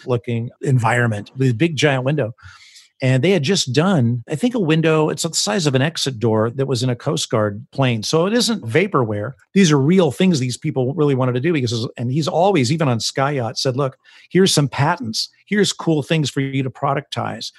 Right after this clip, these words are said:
And I think part of the big wow factor of the published look of that aircraft is certainly that giant window that wouldn't be there if Embraer didn't bring their engineering and design prowess to the table and say, "Hey, look,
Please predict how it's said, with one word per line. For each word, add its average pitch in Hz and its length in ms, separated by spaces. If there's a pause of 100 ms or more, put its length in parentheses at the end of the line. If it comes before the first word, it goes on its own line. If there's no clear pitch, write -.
(240)
And 147 200
I 135 80
think 160 260 (140)
part 180 200
of 160 60
the 131 80
big 139 180
wow 135 300
factor 123 460
of 120 80
the 117 80
published 139 580
look 180 220
of 123 80
that 120 180
aircraft 123 580 (360)
is 131 180
certainly 143 580 (200)
that 131 140
giant 139 500
window 139 400
that 127 140
wouldn't 139 220
be 147 140
there 127 260
if 113 120
Embraer 143 440
didn't 131 260
bring 131 180
their 123 180
engineering 147 800 (100)
and 120 140
design 143 420
prowess 113 540
to 139 100
the 110 80
table 120 380
and 120 100
say, 120 400 (220)
"Hey, 131 340 (300)
look, 147 320